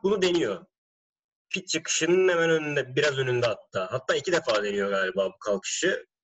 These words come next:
izni aldığını düşünüp. Sonra bu tehlikeli olabileceğinden ceza veriyorlar buna. Yani bir yerde yine Monza'daki gibi, yani benim düşüncem en azından, mühendisinin kurbanı oluyor.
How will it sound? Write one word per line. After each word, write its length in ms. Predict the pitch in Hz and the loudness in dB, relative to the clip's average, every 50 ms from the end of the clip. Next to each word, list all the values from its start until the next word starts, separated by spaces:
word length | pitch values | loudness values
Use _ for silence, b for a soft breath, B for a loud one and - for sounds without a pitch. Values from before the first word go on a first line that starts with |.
| _ _ - - | _ _ -20 -12
izni 260 | - 117 107 101 117 | -10 -8 -6 -2 0
aldığını 360 | 113 104 107 104 95 104 101 95 | 0 0 0 -2 -4 -6 -6 -6
düşünüp. 340 | 92 - - 123 170 180 - _ - _ _ _ _ _ _ _ _ _ _ _ _ _ _ _ _ _ _ _ _ _ _ _ _ | -8 -6 -2 -4 -4 -4 -4 _ -20 _ _ _ _ _ _ _ _ _ _ _ _ _ _ _ _ _ _ _ _ _ _ _ _
Sonra 420 | - - 190 190 196 202 208 226 220 202 - - | -4 -2 0 2 2 2 2 0 -2 -4 -6 -4
bu 440 | 208 214 220 220 220 220 208 - - _ _ _ _ - | -2 -2 0 0 2 2 0 0 -2 _ _ _ _ -4
tehlikeli 400 | - 180 170 180 185 196 190 185 | -2 -2 -2 0 0 0 0 2
olabileceğinden 640 | 185 185 175 160 135 131 131 127 139 165 185 185 180 | 2 2 0 0 -2 -2 -2 0 0 0 0 2 2
ceza 320 | 160 160 147 143 127 147 | 2 2 2 2 2 2
veriyorlar 360 | 127 107 101 95 95 95 95 | 0 -2 -2 -2 -2 -4 -4
buna. 200 | 92 90 87 90 - _ _ _ _ _ _ _ _ _ _ _ _ _ _ _ _ _ _ _ _ _ _ _ - | -6 -8 -12 -12 -16 _ _ _ _ _ _ _ _ _ _ _ _ _ _ _ _ _ _ _ _ _ _ _ -4
Yani 220 | - 127 131 131 131 - - | -2 -2 -2 -2 -4 -6 -2
bir 60 | 208 | 0
yerde 400 | 202 180 160 151 160 175 190 190 | 0 2 2 0 0 -2 0 0
yine 160 | 185 180 180 | 2 2 2
Monza'daki 640 | 175 170 170 175 180 180 170 175 170 165 165 165 160 | 2 2 2 2 2 2 0 0 -2 -2 -4 -6 -8
gibi, 300 | 127 120 107 117 135 147 139 | -6 -4 -2 0 0 2 2
yani 220 | 131 117 117 110 | 0 0 0 0
benim 180 | 120 123 123 120 | -2 -2 -2 -2
düşüncem 260 | 107 - 101 98 98 | -6 -4 -4 -2 0
en 80 | 98 98 | 0 0
azından, 440 | 95 90 92 101 113 131 139 139 | -2 -4 -4 -2 -2 -2 -2 -2
mühendisinin 840 | 135 151 151 160 160 147 139 127 117 - 131 147 156 156 131 _ _ _ | -2 -2 -2 0 -2 -4 -4 -8 -8 -4 -2 -2 -2 -4 -8 _ _ _
kurbanı 440 | - 156 147 139 135 127 127 120 | -4 -4 0 2 2 2 2 0
oluyor. 320 | 110 98 90 87 85 85 | -2 -4 -6 -6 -10 -12